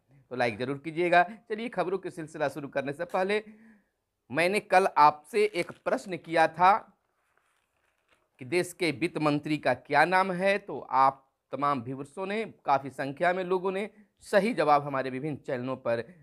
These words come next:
दिया है। तो उनमें से कुछ का नाम मैं लेना चाहूँगा।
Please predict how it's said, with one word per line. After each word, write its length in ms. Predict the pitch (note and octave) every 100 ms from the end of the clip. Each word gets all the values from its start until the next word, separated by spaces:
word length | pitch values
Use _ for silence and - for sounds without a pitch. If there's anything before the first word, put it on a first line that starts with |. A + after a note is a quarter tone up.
| -
दिया 320 | B2+ F#3 D3
है। 260 | F2+ C#2 - _ E3 E3+ _ _ _ _ _ _ -
तो 100 | F3+
उनमें 380 | - F3+ G3+
से 120 | G#3+ F#3
कुछ 200 | E3 -
का 140 | E3+
नाम 200 | D3+ D3
मैं 200 | C#3+ C#3+
लेना 260 | C3 D3+ F3
चाहूँगा। 560 | G3 F#3 F#3+ G3 D3+